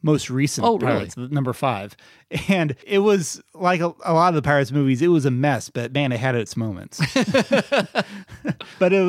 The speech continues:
Speaker 1: it was similar sorts of things, like, wh-, why, why are you making all your characters and actors go through all these hoops? I remember even Johnny Depp saying on, on set for, like, I don't know, two or three, is like, "Wait, what's going on again?"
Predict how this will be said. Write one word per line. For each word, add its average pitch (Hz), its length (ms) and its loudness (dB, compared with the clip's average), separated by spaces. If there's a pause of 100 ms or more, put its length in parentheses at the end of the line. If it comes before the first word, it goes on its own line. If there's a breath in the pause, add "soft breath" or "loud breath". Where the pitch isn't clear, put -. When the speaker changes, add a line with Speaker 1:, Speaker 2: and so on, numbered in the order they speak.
(140)
Speaker 1:
it 208 60 2
was 202 420 -2 (180)
similar 208 300 -4
sorts 151 200 -6
of 147 40 -6
things, 143 120 -4
like, 135 160 -4
wh-, 151 280 -10
why, 175 340 -2
why 160 280 2
are 190 60 4
you 160 220 2
making 151 360 2
all 139 140 4
your 135 200 2
characters 135 600 0
and 117 80 -2
actors 120 380 0
go 135 160 4
through 139 200 2
all 131 100 4
these 110 240 -2
hoops? 127 340 -2
I - 40 4
remember 156 260 4
even 131 220 2
Johnny 127 240 0
Depp 120 240 -4
saying 113 220 -4
on, 104 260 -6
on 113 420 -2 (200)
set 127 440 0 (260)
for, 110 300 -2
like, 104 220 -2
I 113 40 0
don't 107 140 2
know, 101 180 -2 (340)
two 139 160 2
or 117 80 2
three, 127 260 2
is 104 100 -2
like, 104 160 -2
"Wait, 107 200 -4
what's 165 180 0
going 233 260 2
on 226 160 2
again?" 226 340 0